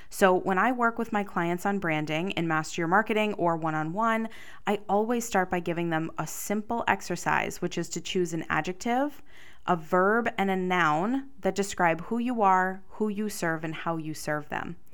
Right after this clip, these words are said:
Now, it's important to know the answers to these questions before you do this exercise. So get clear before you dive into this.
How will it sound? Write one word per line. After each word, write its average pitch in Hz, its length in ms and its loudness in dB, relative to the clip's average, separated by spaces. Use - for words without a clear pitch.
Now, 180 280 4
it's 190 160 -2
important 240 800 -2
to 196 120 -2
know 180 240 2
the 190 180 -2
answers 175 480 -2
to 190 100 0
these 180 200 -4
questions 180 580 0
before 202 720 6
you 196 220 2
do 175 160 0
this 160 180 -4
exercise. - 720 -4
So 180 260 2
get - 360 -4
clear 240 640 4
before 185 320 2
you 185 140 2
dive 170 300 4
into 170 220 0
this. - 380 -6